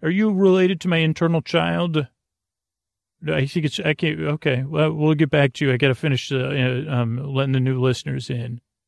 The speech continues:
But thanks, uh, Kid Pitch. Oh, boy, Kid Pitch. If, I just, just, uh, literally, and this isn't a joke. Sometimes people think, uh, I'm, like, d-, putting you on.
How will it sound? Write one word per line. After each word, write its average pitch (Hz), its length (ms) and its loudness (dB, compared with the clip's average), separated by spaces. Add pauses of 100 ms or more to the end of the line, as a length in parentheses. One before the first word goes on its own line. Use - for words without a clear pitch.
(580)
But - 160 -4
thanks, 151 420 0
uh, 127 220 0
Kid 131 260 0
Pitch. - 640 -2
Oh, 151 160 -4
boy, 131 400 0
Kid 165 240 -4
Pitch. - 540 -4
If, 143 240 -8
I 160 140 4
just, 147 200 0
just, 175 240 0
uh, 165 40 2
literally, 160 680 2
and 151 80 4
this 165 140 4
isn't 156 320 2
a 139 100 2
joke. 127 380 2
Sometimes 143 480 0
people 131 220 0
think, 135 380 -4
uh, 131 340 -2 (920)
I'm, 127 220 -2
like, 123 320 -2
d-, 139 260 -10
putting 147 300 0
you 131 160 2
on. 127 580 0